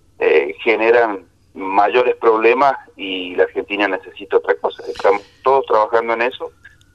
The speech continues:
y reaccionando a, a medidas que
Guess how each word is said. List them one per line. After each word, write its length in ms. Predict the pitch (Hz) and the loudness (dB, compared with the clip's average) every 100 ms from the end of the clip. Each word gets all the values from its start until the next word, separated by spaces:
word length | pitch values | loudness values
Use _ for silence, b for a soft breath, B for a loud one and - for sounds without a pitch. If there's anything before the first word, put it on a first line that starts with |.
| - | -6
y 120 | 117 | -2
reaccionando 960 | 104 107 104 - 110 110 127 160 160 | 2 2 2 0 2 4 2 4 4
a, 320 | 107 87 98 98 | 6 4 2 0
a 100 | 101 | 0
medidas 440 | 107 104 107 139 - | 2 0 2 0 -2
que 220 | - 92 | -6 -12